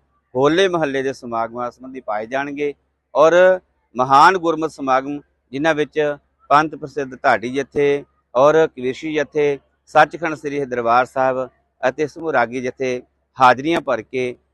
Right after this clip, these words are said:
ਗੁਰੂ ਕੀਆਂ ਸੰਗਤਾਂ ਨੂੰ ਗੁਰਬਾਣੀ ਦੁਆਰਾ ਨਿਹਾਲ ਕਰਨਗੇ। ਉੱਥੇ ਵੀ ਸਾਡੇ ਸਮੁੱਚੇ ਪ੍ਰਬੰਧ ਵੱਲੋਂ ਆਪ ਸਭ ਸੰਗਤਾਂ ਨੂੰ ਬੇਨਤੀ ਹੈ, ਭਾਈ ਆਓ ਚੜ੍ਹਦੀ ਕਲਾ ਦੇ ਨਾਲ ਆ ਕੇ ਪਾਵਨ ਪਵਿੱਤਰ ਅਸਥਾਨਾਂ ਤੇ ਸੰਗਤਾਂ ਦੇ ਪ੍ਰਬੰਧਕਾਂ ਦਾ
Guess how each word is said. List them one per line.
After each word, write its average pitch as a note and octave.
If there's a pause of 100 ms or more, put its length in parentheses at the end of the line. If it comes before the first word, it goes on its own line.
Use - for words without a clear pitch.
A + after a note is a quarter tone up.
(220)
ਗੁਰੂ C#3
ਕੀਆਂ C#3
ਸੰਗਤਾਂ B2
ਨੂੰ B2 (400)
ਗੁਰਬਾਣੀ B2+
ਦੁਆਰਾ B2+
ਨਿਹਾਲ A2
ਕਰਨਗੇ। C3+ (360)
ਉੱਥੇ D3+
ਵੀ F3 (260)
ਸਾਡੇ C3
ਸਮੁੱਚੇ B2
ਪ੍ਰਬੰਧ B2
ਵੱਲੋਂ D3 (920)
ਆਪ C#3+
ਸਭ F3
ਸੰਗਤਾਂ C3
ਨੂੰ A#2+
ਬੇਨਤੀ A#2+
ਹੈ, B2+
ਭਾਈ C3+ (420)
ਆਓ E3 (340)
ਚੜ੍ਹਦੀ F3+
ਕਲਾ D3
ਦੇ C#3
ਨਾਲ B2 (440)
ਆ C3
ਕੇ D3+
ਪਾਵਨ C#3
ਪਵਿੱਤਰ C3+
ਅਸਥਾਨਾਂ B2
ਤੇ C#3 (240)
ਸੰਗਤਾਂ D3
ਦੇ D#3
ਪ੍ਰਬੰਧਕਾਂ D3
ਦਾ C3